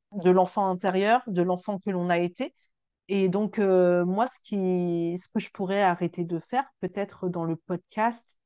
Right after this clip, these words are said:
c'est peut-être ça, aussi dans les, dans les histoires de témoignages, c'est peut-être d'arrêter, euh, de mettre en lumière les, les enfants intérieurs des gens,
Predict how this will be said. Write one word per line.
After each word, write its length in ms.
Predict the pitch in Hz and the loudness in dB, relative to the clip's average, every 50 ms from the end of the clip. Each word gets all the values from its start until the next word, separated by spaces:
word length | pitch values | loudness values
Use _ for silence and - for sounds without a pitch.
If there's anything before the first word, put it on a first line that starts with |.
| _ _ _ _ _ _ | _ _ _ _ _ _
c'est 200 | - - - 208 | -10 -4 -4 -2
peut-être 300 | 190 233 233 254 247 247 | 0 0 0 -2 -2 -4
ça, 340 | - - - - 202 208 254 - _ _ _ _ _ _ _ _ _ _ _ _ | -8 -8 -4 -2 -2 -2 -2 -6 _ _ _ _ _ _ _ _ _ _ _ _
aussi 320 | 202 196 190 - 233 233 | -2 -2 -2 -2 -2 -2
dans 160 | 202 208 190 180 | -2 0 0 2
les, 300 | 180 175 170 170 170 165 | 2 2 2 2 2 0
dans 140 | 180 180 | 0 0
les 200 | 180 180 170 - | 0 0 -2 -4
histoires 260 | 190 180 - 226 220 196 | -8 -8 -6 -6 -4 -4
de 80 | 185 | -4
témoignages, 880 | 180 - - 190 185 180 170 165 170 180 190 214 233 226 202 - - _ _ _ _ _ | -4 -6 -6 -6 -4 -4 -4 -2 -2 -2 0 0 0 -2 -4 -8 -14 _ _ _ _ _
c'est 160 | - - 196 | -2 0 2
peut-être 520 | 180 190 185 185 - - - - 190 170 - 165 | 2 2 2 2 0 -2 -2 -4 -4 -4 -4 -4
d'arrêter, 800 | 175 185 190 185 196 190 180 - - 226 226 240 254 269 262 - - | -2 0 0 2 0 0 -2 -4 -4 -2 -2 0 0 -2 -4 -4 -4
euh, 420 | 185 175 170 165 160 160 160 151 139 | -4 -2 -2 -2 -4 -4 -6 -6 -8
de 180 | 170 165 185 190 | -2 0 0 2
mettre 280 | 196 233 254 247 - - | 2 0 -2 -2 -4 -6
en 80 | 208 | -4
lumière 580 | 190 180 185 185 190 196 202 202 214 240 277 294 - _ _ _ - | -2 -2 -2 -2 -2 -2 -2 -2 -2 -2 -2 -4 -8 _ _ _ -4
les, 280 | 190 190 185 180 180 185 | 2 4 6 6 6 6
les 220 | 180 180 165 190 | 6 4 4 2
enfants 320 | 190 185 - - 220 214 | -2 -4 -2 -4 -2 -2
intérieurs 520 | 202 185 180 180 185 175 185 185 196 196 180 | -2 -2 -2 -2 -2 -2 0 0 0 0 -2
des 100 | 175 170 | -2 -2
gens, 300 | 160 170 180 175 185 | -2 -2 -4 -4 -6